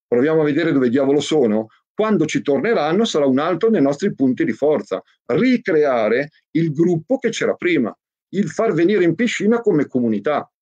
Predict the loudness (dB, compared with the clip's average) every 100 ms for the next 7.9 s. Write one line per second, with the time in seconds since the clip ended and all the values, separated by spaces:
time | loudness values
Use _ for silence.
0 | _ _ _ _ _ _ -4 0 2 2
1 | 4 4 2 2 0 0 0 0 0 0
2 | 0 0 0 0 2 4 2 2 0 0
3 | -2 -2 _ -4 -2 0 -2 0 -2 0
4 | 0 0 -2 -2 -4 -6 _ _ _ _
5 | _ _ _ _ -4 -2 -2 -4 -4 -2
6 | -2 -2 0 0 2 2 2 0 0 2
7 | 2 0 0 -4 -2 -4 -2 -4